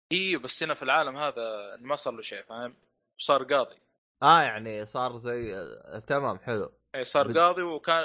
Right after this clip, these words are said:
Speaker 1: إذا، إذا تذكر في الفيلم، آه، في الفيلم كان يدور عن القاضي إنه خطف الجوكر. هنا الظاهر بعد ما أنقذوا من الجوكر، آه، هنا خطفوا أولاده. أخط-، خصمه خطفهم الجوكر. والله يا أخي يا حدث بيصير ال-،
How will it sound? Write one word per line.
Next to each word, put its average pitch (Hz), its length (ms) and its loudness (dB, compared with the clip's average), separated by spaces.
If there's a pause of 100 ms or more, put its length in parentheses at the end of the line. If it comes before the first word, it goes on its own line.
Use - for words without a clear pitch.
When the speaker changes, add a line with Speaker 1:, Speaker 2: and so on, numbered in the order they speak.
(140)
Speaker 1:
إذا، 151 380 -2
إذا 147 120 -6
تذكر 170 320 -10
في 151 120 -14
الفيلم، 180 380 -10
آه، 139 100 0
في 131 160 -8
الفيلم 117 720 -6 (460)
كان 147 160 4
يدور 147 260 4
عن 127 120 0
القاضي 131 300 -2
إنه - 180 -20
خطف 127 380 -6
الجوكر. 101 680 -10 (460)
هنا 226 460 2 (160)
الظاهر 170 260 0
بعد 151 220 0
ما 156 160 -2
أنقذوا 139 320 -8
من 123 100 -16
الجوكر، 127 720 -6 (420)
آه، 120 960 -4
هنا 170 200 -2
خطفوا 117 960 -2
أولاده. 127 520 -2 (380)
أخط-، 135 400 0
خصمه 147 320 -8
خطفهم 131 380 -4
الجوكر. 107 420 -8 (280)
والله 151 220 8
يا 143 60 4
أخي 139 160 -6
يا 135 100 -2
حدث 131 360 -10
بيصير 131 400 -10
ال-، 113 400 -16